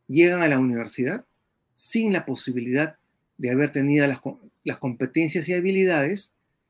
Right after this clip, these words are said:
que su inteligencia les ha-, hubiera podido dar. Y llegan a una universidad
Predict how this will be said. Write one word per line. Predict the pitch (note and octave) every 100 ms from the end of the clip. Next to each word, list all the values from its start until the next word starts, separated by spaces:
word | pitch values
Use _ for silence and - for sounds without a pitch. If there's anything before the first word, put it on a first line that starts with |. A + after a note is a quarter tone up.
| _ _ -
que | C#3 C3 B2+
su | - D3+
inteligencia | C3 B2+ B2+ E3 F3 D#3 F3+ E3+ - _ _ _ _ _
les | C3+ B2+ - - -
ha-, | B2+ C3 D#3
hubiera | D#3+ A#3+ A3 -
podido | B2 C#3 C#3+ C3
dar. | G#2+ - _ _ _ _ _ - - -
Y | F3+
llegan | G3+ C4+ B3
a | G#3+
una | A#3 A#3
universidad | G#3 D#3+ D3+ - F3 E4